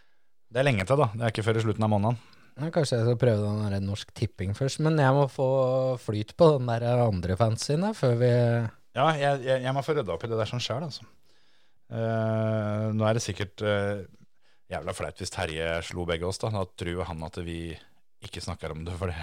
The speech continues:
Speaker 1: at ikke vi skal fortelle det. Men det er faktisk sant. Vi har prøvd det litt før vi startet innspillinga, men vi, vi
Speaker 2: Ja,
Speaker 1: kom,
Speaker 2: jeg har
Speaker 1: vi, vi
Speaker 2: fått
Speaker 1: kommer ikke
Speaker 2: en
Speaker 1: inn akkurat nå.
Speaker 2: heads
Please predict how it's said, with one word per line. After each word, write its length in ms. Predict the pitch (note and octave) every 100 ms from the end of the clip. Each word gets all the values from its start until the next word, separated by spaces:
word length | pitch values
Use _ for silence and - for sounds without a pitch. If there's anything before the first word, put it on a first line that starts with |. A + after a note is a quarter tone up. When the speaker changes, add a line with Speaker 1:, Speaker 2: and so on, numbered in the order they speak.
| E2
Speaker 1:
at 120 | -
ikke 160 | F2+ F#2+
vi 80 | F#2
skal 160 | - F2
fortelle 320 | - E2+ F2
det. 120 | G#2
Men 220 | A2 A2+ A#2+
det 80 |
er 160 | A#2+ C#3
faktisk 240 | C3 B2+ C3+
sant. 220 | D#3 -
Vi 220 | C3 C3+
har 180 | C3 B2
prøvd 360 | B2+ A2 G#2 A2+
det 80 | B2
litt 100 | A#2 -
før 200 | A2+ G#2
vi 140 | A2 A2
startet 300 | A2+ G#2 F#2+
innspillinga, 460 | - G2+ B2 C#3 C3+
men 280 | B2+ B2
vi, 60 | A#2+ - -
vi 100 | B2+
Speaker 2:
Ja, 60 | E3+
Speaker 1:
kom, 80 |
Speaker 2:
jeg 80 | C3
har 140 | E3 F#3
Speaker 1:
vi, 20 |
vi 60 |
Speaker 2:
fått 180 | - D3
Speaker 1:
kommer 240 | - E3 E3+
ikke 80 |
Speaker 2:
en 60 | -
Speaker 1:
inn 60 | C#3+
akkurat 240 | D3 D3
nå. 60 | F3+ - - - -
Speaker 2:
heads 240 | C3+ B2